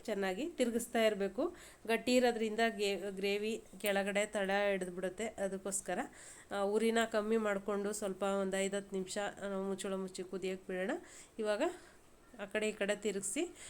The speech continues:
ನೋಡಿ, ಎಲ್ಲ ಚಿಕನ್ ಬೆಂದಿದೆಯಾ ಅಂತ ನೋಡಿಕೊಂಡು, ಆಮೇಲೆ ರುಚಿಗೆ ತಕ್ಕಷ್ಟು ಉಪ್ಪನ್ನ ಸೇರಿಸ್ತಾ ಇದ್ದೀನಿ. ನಿಮಗೆ ಗೊತ್ತಾಗ್ಬಿಡುತ್ತೆ ಮೇಲೆ ಸ್ವಲ್ಪ ಅದು ಎಲ್ಲ ಎಣ್ಣೆ ಎಲ್ಲ ಬಿಟ್ಕೊಳ್ತಾ, ಆವಾಗ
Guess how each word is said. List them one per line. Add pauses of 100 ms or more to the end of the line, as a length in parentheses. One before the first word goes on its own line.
(180)
ನೋಡಿ,
ಎಲ್ಲ (500)
ಚಿಕನ್
ಬೆಂದಿದೆಯಾ
ಅಂತ
ನೋಡಿಕೊಂಡು, (280)
ಆಮೇಲೆ
ರುಚಿಗೆ
ತಕ್ಕಷ್ಟು (220)
ಉಪ್ಪನ್ನ
ಸೇರಿಸ್ತಾ
ಇದ್ದೀನಿ. (920)
ನಿಮಗೆ
ಗೊತ್ತಾಗ್ಬಿಡುತ್ತೆ
ಮೇಲೆ
ಸ್ವಲ್ಪ
ಅದು
ಎಲ್ಲ
ಎಣ್ಣೆ
ಎಲ್ಲ
ಬಿಟ್ಕೊಳ್ತಾ,
ಆವಾಗ